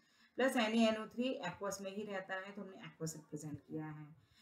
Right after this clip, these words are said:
तो कुछ इस तरीके से आप देख सकते हैं, aqueous में, सॉल्यूशन में, वाटर सॉल्यूशन में जब एनएसीएल होता है तो वो आयना-, आयनिक फॉर्म में होता है,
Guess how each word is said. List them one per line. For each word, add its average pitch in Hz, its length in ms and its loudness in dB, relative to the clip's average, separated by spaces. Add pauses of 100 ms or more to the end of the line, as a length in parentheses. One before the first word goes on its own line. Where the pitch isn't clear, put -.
(120)
तो 202 100 -2
कुछ 233 220 4
इस 247 140 4
तरीके 233 340 6
से 233 100 4
आप 214 120 6
देख 202 240 4
सकते 202 360 -2
हैं, 208 440 0
aqueous 208 340 -2
में, 185 440 -2
सॉल्यूशन 180 460 0
में, 185 80 0
वाटर 170 300 0
सॉल्यूशन 180 420 -2
में 180 140 -6
जब 170 200 0
एनएसीएल 170 500 2
होता 165 320 -2
है 202 160 -4
तो 202 140 -8
वो 185 100 -2
आयना-, 165 520 0
आयनिक 180 340 0
फॉर्म 190 220 -2
में 196 80 -6
होता 196 300 -4
है, 226 220 0